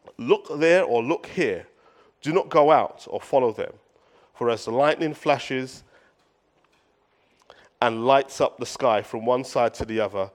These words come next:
so will the Son of Man be in his day. But first, he must suffer many things and be rejected by this generation. Just as it was in the days of Noah, so it will be in the days of the Son of Man.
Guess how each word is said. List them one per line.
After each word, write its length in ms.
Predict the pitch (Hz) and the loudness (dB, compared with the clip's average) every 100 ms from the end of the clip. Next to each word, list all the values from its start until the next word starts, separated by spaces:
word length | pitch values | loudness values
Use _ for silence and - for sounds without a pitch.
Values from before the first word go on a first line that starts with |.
| _ | _
so 220 | - 151 | -2 2
will 180 | 143 151 | 4 2
the 80 | 143 | -2
Son 220 | - 131 | 0 0
of 120 | 120 | 0
Man 220 | 123 113 104 | 0 -2 -2
be 220 | 120 110 | -6 -6
in 80 | 98 | -6
his 240 | 113 98 | -10 -6
day. 340 | - 135 - - _ _ _ _ _ _ _ | -2 -2 -4 -18 _ _ _ _ _ _ _
But 140 | - - | -4 0
first, 500 | 220 143 139 - - | 2 4 2 -4 -16
he 120 | - 131 | -8 -4
must 220 | 120 - | -4 0
suffer 320 | - 180 175 | 0 2 0
many 240 | 160 160 | 0 0
things 480 | 151 - 143 92 92 | -2 -2 -2 -2 -10
and 100 | 107 | -10
be 140 | 120 120 | -6 -4
rejected 600 | 110 - 185 - 113 104 | -4 -2 -2 -2 -12 -4
by 140 | 107 | -4
this 180 | 120 - | -4 -6
generation. 680 | 123 113 110 120 - 92 90 _ - - _ _ | -4 0 0 0 -4 -14 -14 _ -20 -20 _ _
Just 200 | 151 160 | -2 -2
as 140 | 175 | -2
it 100 | 190 | -2
was 300 | 160 143 113 | 2 2 2
in 80 | 120 | -2
the 80 | 117 | -4
days 320 | 117 123 123 | 0 0 -2
of 100 | 113 | -6
Noah, 380 | 117 107 98 98 - - | -2 -2 -2 -4 -10 -20
so 240 | - 143 139 | -6 -2 -2
it 80 | - | -2
will 140 | 139 | -4
be 240 | 127 120 | -2 -4
in 60 | 104 | -4
the 80 | 101 | -4
days 380 | 117 110 113 - | 0 0 0 -6
of 60 | |
the 80 | - | -14
Son 220 | - 110 | -6 -4
of 160 | 104 - | -4 -6
Man. 300 | 107 87 | -6 -6